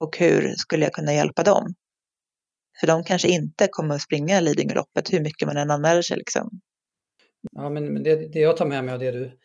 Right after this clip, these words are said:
Speaker 2: säger är väl just det här att det är individuellt. Det tycker jag var en otroligt intressant, ehm, lärdom i det här, att, att liksom förstå det individuella i det här. För att, eh, jag tror det finns väldigt mycket goda intentioner där ute, att man, man vill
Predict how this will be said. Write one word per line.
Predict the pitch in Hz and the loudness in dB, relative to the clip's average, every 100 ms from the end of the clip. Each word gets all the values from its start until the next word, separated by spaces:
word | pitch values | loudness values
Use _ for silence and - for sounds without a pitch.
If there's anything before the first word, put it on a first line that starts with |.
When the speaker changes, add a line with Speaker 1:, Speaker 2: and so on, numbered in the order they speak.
| _ _ - | _ _ 2
Speaker 2:
säger | 165 151 | 6 6
är | 120 | 4
väl | 120 | -4
just | - | -6
det | 117 | -6
här | 117 | -6
att | 110 | -8
det | 135 | -8
är | - 117 117 | -8 -6 -8
individuellt. | 113 120 156 117 - - - | -8 -2 0 -2 -10 -20 -18
Det | 131 | -18
tycker | - - | -16 -10
jag | 127 | -10
var | 120 | -10
en | 120 | -16
otroligt | - 110 - - | -14 -12 -12 -14
intressant, | 110 - - - - _ _ _ _ _ _ _ _ _ - | -18 -16 -18 -20 -20 _ _ _ _ _ _ _ _ _ -16
ehm, | - 131 - - _ _ _ _ - - - | -16 -16 -18 -20 _ _ _ _ -18 -16 -4
lärdom | 147 135 156 131 | 0 2 0 0
i | |
det | 117 | -4
här, | 123 | -6
att, | 127 - - | -8 -10 -16
att | - - | -18 -18
liksom | - 117 | -20 -16
förstå | 127 - 139 120 | -14 -8 -6 -6
det | 123 | -8
individuella | - 123 135 151 127 - - | -10 -6 -4 -4 -6 -12 -12
i | 120 | -14
det | |
här. | 120 - - _ _ | -12 -12 -14 _ _
För | - | -20
att, | - - | -20 -20
eh, | 69 | -18
jag | 71 - _ _ - | -18 -20 _ _ -14
tror | |
det | 123 | -12
finns | 147 127 - - - - | -12 -12 -14 -16 -20 -8
väldigt | 156 139 | -4 -4
mycket | 139 147 | -6 -6
goda | 147 143 | -4 -2
intentioner | 156 135 139 - 202 180 127 | -2 -4 -4 2 4 4 2
där | 123 | -4
ute, | 127 - 73 | -6 -6 -8
att | - | -8
man, | 67 - | -10 -8
man | 123 135 | -8 -6
vill | 139 110 | -6 -6